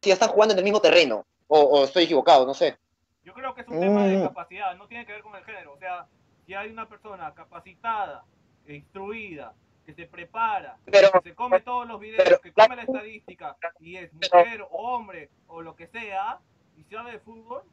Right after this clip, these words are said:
Speaker 2: bueno, bienvenido. Eh, el tema aquí
Speaker 1: Pero
Speaker 2: está en que yo juzgo al, bueno, digamos, ¿no? Al, al comunicador que,
Speaker 1: Es
Speaker 2: que, que se sienta y no está preparado, quizás.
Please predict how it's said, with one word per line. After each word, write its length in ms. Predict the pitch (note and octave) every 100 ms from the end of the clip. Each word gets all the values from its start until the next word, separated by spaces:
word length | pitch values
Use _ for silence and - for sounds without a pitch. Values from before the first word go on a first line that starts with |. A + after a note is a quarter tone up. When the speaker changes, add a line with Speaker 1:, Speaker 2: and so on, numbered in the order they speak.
| _
Speaker 2:
bueno, 320 | F#3 B3+ F3 _ -
bienvenido. 600 | D#3+ D3+ F#3 C4 G#3+ _ _ _ C3
Eh, 140 | C3
el 100 | D3+
tema 380 | G#3 B3+ C4 G3 D3+
aquí 260 | D#3 G#3+
Speaker 1:
Pero 200 | G3 F3+
Speaker 2:
está 260 | F3+ A3+ G#3
en 80 | F3
que 180 | E3+ E3+
yo 300 | G#3 A3+ A3
juzgo 580 | A#3+ A#3+ _ A3+ B3+ E3
al, 240 | D#3 D3 _ _ _ _
bueno, 240 | F3 - _
digamos, 320 | D#3 C#3 B2
¿no? 160 | C#3+ E3 _ _ _ _ _ B2+
Al, 140 | C3
al 120 | C#3 C#3
comunicador 600 | D3 D3 C#3+ D3+ F#3+ -
que, 120 | F#3 F3+
Speaker 1:
Es 120 | F3 -
Speaker 2:
que, 200 | - _
que 80 | A3+
se 80 | G#3+
sienta 340 | F3+ G3 A3
y 60 | G3+
no 80 | D#3+
está 160 | D3+
preparado, 520 | C#3+ C3+ C3+ F#3 D#3+ -
quizás. 220 | A2+